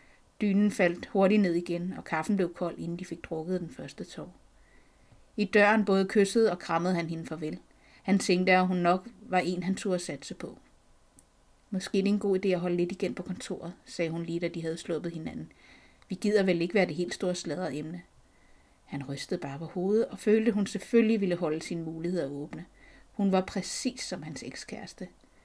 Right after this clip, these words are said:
Han gik ind i lejligheden, fandt en halvslatten cola i køleskabet. Han drak en tår af den søde sodavand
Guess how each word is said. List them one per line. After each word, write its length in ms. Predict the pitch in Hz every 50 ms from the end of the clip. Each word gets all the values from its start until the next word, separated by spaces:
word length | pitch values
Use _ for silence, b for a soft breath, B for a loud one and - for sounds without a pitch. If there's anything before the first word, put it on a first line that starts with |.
| b b b b b b b b b b b b b b
Han 200 | - 208 208 208
gik 160 | 226 220 202
ind 140 | 226 220 220
i 60 | 202
lejligheden, 680 | 190 185 175 170 185 208 214 208 214 196 196 196 196 - 262 -
fandt 340 | - - - 220 220 196 190
en 80 | 190
halvslatten 580 | 156 170 190 202 214 - - - 175 165 160 160
cola 320 | - - 190 196 202 214
i 60 | 185 151
køleskabet. 720 | - - 185 185 196 202 - - 175 113 - - 180 190 - - _ _ _ _
Han 140 | - 208 202
drak 260 | 202 214 202 202 226
en 120 | 262 254 247
tår 260 | - 240 220 214 -
af 60 | 208
den 120 | 208 190 185
søde 280 | - - 208 220 226
sodavand 540 | 214 - 214 196 208 214 220 202 180 170 196